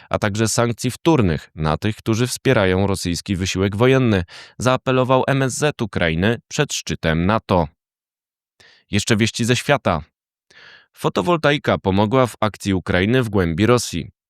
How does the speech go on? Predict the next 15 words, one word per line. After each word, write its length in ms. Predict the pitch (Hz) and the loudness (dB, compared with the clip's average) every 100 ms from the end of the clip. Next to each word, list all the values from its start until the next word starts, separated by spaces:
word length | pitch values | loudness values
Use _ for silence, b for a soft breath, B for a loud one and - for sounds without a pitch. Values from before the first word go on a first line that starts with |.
| - | -6
Operacja 500 | 85 87 87 104 92 | -2 0 0 0 0
Pajęczyna 720 | 117 117 120 110 139 135 131 | 0 2 0 0 0 0 0
udała 360 | 117 120 120 | 0 2 2
się 160 | 113 92 | 0 0
między 360 | 92 120 131 | 0 0 0
innymi 380 | 139 117 104 104 | 0 2 2 2
dzięki 340 | 87 87 82 85 | 0 -2 -2 -2
autonomicznemu 880 | 107 120 123 110 95 90 - 123 123 | 0 0 0 0 0 -2 0 2 2
źródłu 360 | 104 107 120 117 | 2 0 0 2
zasilania 540 | 104 98 95 95 87 | 0 0 0 0 0
dronów 380 | 80 107 127 - B B B | 0 2 0 -2 B B B
z 80 | |
pomocą 460 | - 156 147 160 156 | -2 0 0 0 0
paneli 380 | 156 156 151 113 | 2 2 2 0
fotowoltaicznych. 880 | 85 - 78 80 82 73 - 69 | -2 -2 -2 -2 -2 -4 -4 -8